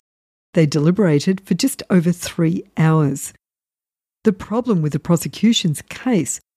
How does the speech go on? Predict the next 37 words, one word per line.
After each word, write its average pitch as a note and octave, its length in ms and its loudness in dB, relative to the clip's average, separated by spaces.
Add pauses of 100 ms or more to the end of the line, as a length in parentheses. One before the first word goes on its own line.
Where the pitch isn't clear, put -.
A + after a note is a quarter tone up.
(100)
was A3 140 2
that A#3 100 2
it A#3+ 80 -4
was G#3+ 160 -6
built C#4+ 320 0
on G#3 140 0
circumstantial D#3 880 -2
evidence. D#3 600 -2 (600)
There G3 100 2
was G3 160 2
no A3 180 4
body D#3+ 420 -2 (260)
and F#3+ 100 4
no G3 160 6
proof G3 580 -2 (260)
that F3+ 180 -2
Philip D3 340 -2
had E3 280 -4
been C#3+ 220 -4
kidnapped. F3 800 -6 (840)
The G3+ 100 0
jury C4+ 340 4
returned F#3 460 0
a - 20 -2
verdict D#3+ 460 -2
of D3 180 -4
not D#3+ 420 -2 (200)
guilty. E3 560 -6 (920)
A E3+ 60 2
visibly F3 540 0
relieved D3+ 500 -2
Bennett F3 440 0
turned F3+ 300 2
to F3 60 -6
kiss - 260 -2
his D3 160 -6
daughters, F3 640 -4